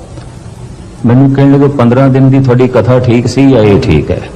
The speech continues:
ਪਹਿਲੇ ਇਹ ਫੈਸਲਾ ਕਰਕੇ ਸਾਨੂੰ ਦੱਸ ਦਿਓ, ਅਸੀਂ ਉਹ ਮੰਨ ਲਈਏ।"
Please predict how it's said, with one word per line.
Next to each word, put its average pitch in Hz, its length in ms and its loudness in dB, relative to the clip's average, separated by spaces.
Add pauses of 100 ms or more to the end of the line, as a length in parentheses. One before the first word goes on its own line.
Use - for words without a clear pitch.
(120)
ਪਹਿਲੇ 107 260 2
ਇਹ 101 60 2
ਫੈਸਲਾ 95 360 0
ਕਰਕੇ 98 300 0
ਸਾਨੂੰ 95 300 2
ਦੱਸ 98 180 2
ਦਿਓ, 104 120 2
ਅਸੀਂ 98 220 0
ਉਹ 95 160 2
ਮੰਨ 73 240 2
ਲਈਏ।" 67 300 -6